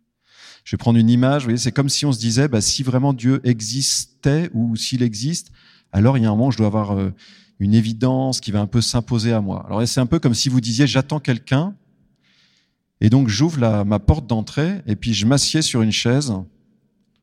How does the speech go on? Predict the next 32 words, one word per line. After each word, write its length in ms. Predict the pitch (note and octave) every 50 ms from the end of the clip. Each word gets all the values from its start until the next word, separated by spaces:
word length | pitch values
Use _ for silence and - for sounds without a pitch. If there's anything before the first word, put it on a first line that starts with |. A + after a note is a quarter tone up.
| _ _ _ _ _ _ _ _ _ _ _ _ _ _ _ _ _ _ _ _ _ _ _ _ -
et 80 | - G#2
je 100 | G2 F#2+
me 80 | G#2 G#2+
mets 100 | G#2 G#2
là 140 | A#2 B2+
comme 140 | C3 B2+ A2
ça, 160 | G2+ - C3+
et 20 | C#3
je 80 | A2+
me 80 | G#2+ G#2+
dis, 100 | G2+ A2+
bah, 120 | A2+ G#2+
j'attends, 420 | G2+ G2 G2+ G2 - A#2+ A#2+ B2 - -
j'attends 400 | - F#2 G#2 G2+ - - A#2+ A#2+
maintenant 340 | A2 G#2 G2+ G2+ - A#2+ A#2+
qu'il, 300 | A#2+ - A#2 G#2 F#2+ F#2
qu'il 200 | - - - G2
arrive. » 340 | F#2+ F2+ F2+ D#2+ C2 - - _ _ _ _ _ _ _ _ _ _ _ _ _ _ _ _ _ _ _ _ _ - - - - - - _ _ _ _ _ - -
Mais 80 | A2
en 40 | A2+
fait, 200 | - E3+ F3 -
ça 60 | -
veut 60 | B2
dire 120 | A#2 D#3 -
qu'en 100 | - A#2+
fait, 140 | - D3+ D3
je 120 | A#2+ A#2
dis 280 | A2+ G2 A2 C#3 E3 D#3+
que 200 | - - A2+ G#2+
Dieu 280 | F#2+ F#2 G2 B2 D3
doit 220 | C#3 A#2+ A#2 A2+ -
entrer 540 | - A#2 A2+ A2+ - - C#3+ C#3 D3+ D3+ -